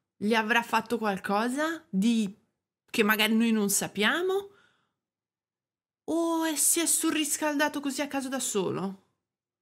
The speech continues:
Questo non è Al-, Alistair. Anche se in realtà noi vediamo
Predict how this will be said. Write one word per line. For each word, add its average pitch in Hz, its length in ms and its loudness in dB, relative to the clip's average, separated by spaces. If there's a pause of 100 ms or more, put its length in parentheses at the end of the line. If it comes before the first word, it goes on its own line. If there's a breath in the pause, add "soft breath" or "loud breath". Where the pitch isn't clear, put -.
(420 loud breath)
Questo 302 360 2
non 233 200 2
è 220 120 4
Al-, 160 400 2
Alistair. - 840 -2 (1800)
Anche 254 200 0
se 254 160 0
in 269 60 0
realtà 269 280 0
noi 233 220 4
vediamo 208 1040 2